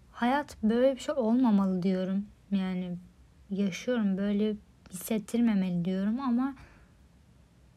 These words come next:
yani sanki yaşamamla yaşamamam arasında hiçbir fark yok gibi. Hani yaşıyorum ama niye yaşadığımı bilmiyorum. Şu an belli bir amacım da yok açıkçası. Hani bir amaç edinsem belki bu histen kurtulurum ama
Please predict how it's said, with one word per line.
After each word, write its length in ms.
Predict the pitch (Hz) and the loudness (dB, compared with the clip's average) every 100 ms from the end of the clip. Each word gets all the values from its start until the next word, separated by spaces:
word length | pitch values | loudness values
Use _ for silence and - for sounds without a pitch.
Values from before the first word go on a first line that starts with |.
| - - - - - | -20 -20 -20 -8 -2
yani 380 | 226 233 226 202 - - - | 2 4 4 2 -4 -20 -20
sanki 580 | - 247 269 285 269 226 | -8 0 0 0 0 2
yaşamamla 580 | 214 226 240 262 294 277 | 0 2 2 2 2 2
yaşamamam 680 | 233 202 254 277 277 269 | 2 0 0 0 2 2
arasında 320 | 262 240 - 262 | 2 2 -2 -2
hiçbir 240 | 240 - | -2 -4
fark 340 | - 247 - | 0 0 2
yok 260 | 208 196 - | 0 0 -2
gibi. 300 | 175 165 190 - - - - | -4 -4 -8 -12 -20 -18 4
Hani 200 | 208 202 | 6 8
yaşıyorum 480 | 214 208 302 302 269 | 4 0 0 0 0
ama 340 | 269 311 339 302 - - - 233 | 0 0 -4 -6 -14 -20 -2 4
niye 200 | 240 294 | 6 6
yaşadığımı 580 | 269 277 220 226 285 | 2 4 4 2 0
bilmiyorum. 580 | 240 202 190 190 190 185 | 4 6 6 2 0 -2
Şu 180 | 180 247 | -2 -2
an 220 | 254 247 | 2 2
belli 260 | 226 226 254 | 4 4 4
bir 100 | 247 | 4
amacım 500 | 214 214 208 254 254 | 4 4 4 2 2
da 60 | |
yok 260 | 214 220 220 | 0 -2 -4
açıkçası. 520 | 214 - - 196 180 | -6 -8 -6 -6 -4
Hani 360 | 208 202 202 202 - - | -2 2 0 0 -8 -20
bir 80 | - | -8
amaç 360 | 269 214 220 240 | 0 2 2 2
edinsem 520 | 214 214 208 240 220 | 4 4 4 2 2
belki 360 | 214 214 214 202 | 0 0 0 2
bu 80 | |
histen 360 | 220 214 233 220 | 2 0 -2 -2
kurtulurum 600 | 208 208 208 226 254 233 | 2 0 0 -2 2 2
ama 260 | 262 254 | 2 0